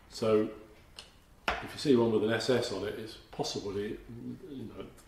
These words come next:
the stay set cap iron might, might have gone missing, but it's, the chances are it will have a stay set cap iron. They usually go for a little bit of a premium on, on, e-, on eBay, although I did pick up this one before Christmas, um, uh, and it was sort of only about forty pounds.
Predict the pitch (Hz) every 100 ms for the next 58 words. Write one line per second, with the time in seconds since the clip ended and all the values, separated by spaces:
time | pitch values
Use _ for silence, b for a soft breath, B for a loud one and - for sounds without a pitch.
0 | - - - - 107 - 104 - - 113
1 | 110 101 95 120 - 104 107 107 98 107
2 | - 98 95 - B B B 120 - 120
3 | - 127 - 110 101 110 - - - -
4 | - 98 - - - 117 - 107 180 -
5 | - B B B B B - 127 135 147
6 | 131 131 123 - 113 135 131 139 123 120
7 | 139 123 104 98 98 101 107 98 98 -
8 | 101 98 95 98 101 110 117 113 135 -
9 | 135 - - 120 117 104 98 113 107 123
10 | - - - - - 107 98 98 95 95
11 | - - - - - - - - - -
12 | 104 101 104 101 - - 104 143 104 -
13 | - - - - - 131 - - 135 110
14 | 98 143 - 110 - - 110 90 95 -